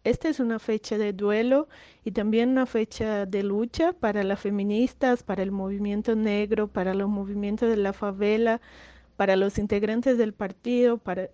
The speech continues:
eh, por el cual Marielle fue electa concejala y también para su familia, ¿no?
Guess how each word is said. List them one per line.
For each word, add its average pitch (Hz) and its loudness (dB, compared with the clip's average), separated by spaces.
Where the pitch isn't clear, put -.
eh, 175 -6
por 196 -6
el 196 -4
cual 202 -2
Marielle 202 0
fue 202 -6
electa 196 -4
concejala 226 -2
y 220 -4
también 214 0
para 233 2
su 220 -10
familia, 202 -2
¿no? 208 -4